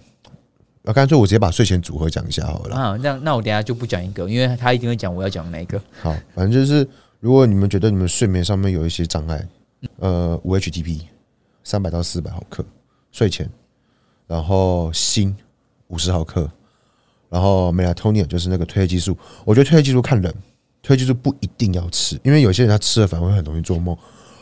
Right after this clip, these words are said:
Speaker 1: 我，如果你会有这种情况，我觉得就不要吃维-，那个褪黑激素了。
Speaker 2: 而且褪黑激素还有个问题是，有些人他吃了会头痛，就是
Speaker 1: 对。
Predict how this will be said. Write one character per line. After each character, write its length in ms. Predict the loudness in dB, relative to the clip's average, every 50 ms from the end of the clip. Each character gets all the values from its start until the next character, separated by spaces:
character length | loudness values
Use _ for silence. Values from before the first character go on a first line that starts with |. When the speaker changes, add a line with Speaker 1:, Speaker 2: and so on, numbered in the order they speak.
| -20 -20 -20 _ -12 -4
Speaker 1:
我， 300 | 0 0 2 2 0 -2 0
如 120 | 2 4
果 140 | 6 8 8
你 80 | 8 8
会 80 | 6
有 60 | 6
这 100 | 6 6
种 80 | 4 2
情 140 | 2 0 0
况， 120 | 0 2
我 80 | 2 2
觉 80 | 2
得 80 | 2 2
就 120 | 2 0
不 100 | -2 -2
要 100 | -4 -4
吃 320 | -2 -4 -4 -4 -4 -4 -4
维-， 140 | -4 -4 -6 -8 -8 -6
那 60 | -2
个 360 | 0 0 0 0 0 -2 -4 -4
褪 80 | -2 -2
黑 100 | -2 -2
激 160 | -2 -4 -6
素 220 | -4 -4 -4 -6
了。 80 | -6 -8 -2
Speaker 2:
而 140 | 0 0
且 320 | 0 2 2 2 2 0 0 -4 -8 -2
褪 100 | 0 0
黑 80 | 0 0
激 160 | -2 -4 -6
素 240 | -6 -6 -6 -6 0
还 140 | 2 2
有 80 | 4 4
个 60 | 4
问 120 | 2 2 2
题 80 | 0
是， 220 | -2 -2 -4 -6 -6 -10 -10 -4
有 140 | -2 -2 2
些 180 | 4 4 4
人 160 | 6 4 4
他 140 | 2 0 0
吃 180 | 0 0 0 0
了 80 | 2
会 80 | 2 0
头 180 | -2 -2 -8 -6
痛， 200 | -4 -6 -6 -6 -8 _ -18 -18 -18 -20 -20 _
就 100 | -2 0
是 160 | 2 4 6
Speaker 1:
对。 400 | 6 8 6 6 4 2 0 -4